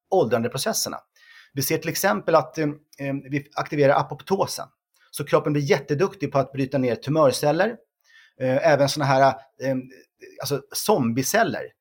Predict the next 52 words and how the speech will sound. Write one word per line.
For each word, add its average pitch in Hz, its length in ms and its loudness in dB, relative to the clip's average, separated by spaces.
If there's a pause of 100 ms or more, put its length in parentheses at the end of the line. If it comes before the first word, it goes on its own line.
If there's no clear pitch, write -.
(140)
Ni 135 80 -6
känner 160 160 -2
säkert 151 220 -4
till 180 180 0
de 139 100 2
här 110 120 0
som 131 240 0 (180)
helt 147 160 -2
enkelt 143 260 -2
finns 156 220 -4
kvar 185 320 2
i 185 40 -2
gamla 143 300 2
kroppar, 127 520 -2 (260)
men 151 260 2
levererar 175 440 4
ingenting 113 340 -2
annat 113 240 -2
än 113 60 -8
fria 117 220 -2
radikaler. 113 500 0 (260)
De 147 100 0
bara 151 100 6
sitter - 400 -6
där 120 100 6
och 110 80 0
tar 123 80 -6
plats. - 440 -6 (320)
De 220 420 2
kan 143 380 0
immunförsvaret 160 640 -2
bryta 131 260 -4
ner 110 240 -4
om 98 60 -6
vi 107 60 -8
får 101 140 -14
ljus. - 280 -16 (400)
Så - 120 -8
man 156 80 0
tar 180 100 0
bort 202 260 0
de 147 100 0
här 135 100 4
senescenta 123 580 -4
cell-, 117 320 -2
cellerna 110 420 -2
som - 140 -10
då 113 60 -2
helt 110 160 -6
enkelt 113 220 -8
har, 117 100 -4
eh, - 800 -12